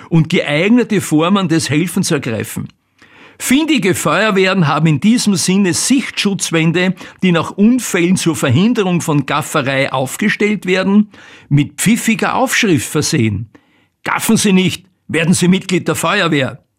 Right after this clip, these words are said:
Gott sei Dank schauen aber viele hin und wollen helfen. Zwei Beispiele nenne ich dafür für viele. Unlängst ist ein Mann in Oberösterreich in die eiskalte Donau gesprungen,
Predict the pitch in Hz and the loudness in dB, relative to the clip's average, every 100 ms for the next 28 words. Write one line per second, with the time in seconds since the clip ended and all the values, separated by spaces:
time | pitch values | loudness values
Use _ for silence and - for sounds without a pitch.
0 | _ _ - 143 - 156 - 156 220 - | _ _ -2 -2 0 -2 0 -2 0 0
1 | 180 208 208 208 214 214 220 233 190 269 | 0 0 0 0 -2 0 2 2 2 2
2 | 240 139 156 151 117 135 123 110 104 - | 0 0 0 0 0 -2 -4 -10 -12 -14
3 | _ _ _ _ - 135 123 127 156 185 | _ _ _ _ -4 -2 -2 -2 0 0
4 | - 202 185 151 170 175 160 160 156 165 | 0 0 2 2 2 0 0 -2 -2 0
5 | 170 160 156 190 208 151 110 _ _ - | 0 0 -2 -2 0 -2 -4 _ _ -20
6 | _ 165 190 208 208 220 - 214 175 165 | _ 2 4 2 2 0 0 -2 0 0
7 | 156 143 170 170 143 160 190 170 156 - | 2 2 2 2 2 0 2 2 0 -2
8 | 139 143 151 151 147 - 139 180 - - | 0 0 0 0 0 -2 -2 0 0 -4
9 | - 143 160 160 139 117 147 180 190 185 | -4 -2 -2 -2 -2 0 0 2 0 0
10 | 196 196 - 160 180 185 202 | 0 -2 -2 0 2 2 0